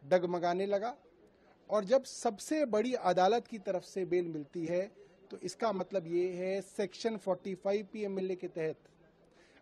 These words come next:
अगर बेल मिलती है और बेल अपोज की जाती है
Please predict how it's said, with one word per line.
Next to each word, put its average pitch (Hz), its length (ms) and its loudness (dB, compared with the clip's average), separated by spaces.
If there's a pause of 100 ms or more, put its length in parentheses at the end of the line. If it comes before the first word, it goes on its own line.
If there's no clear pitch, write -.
(140)
अगर 269 360 8
बेल 202 420 6
मिलती 196 420 -2
है 190 500 -2 (1400)
और 208 180 6
बेल 226 280 4
अपोज 254 420 8
की 240 180 -2
जाती 185 380 2
है 156 140 -2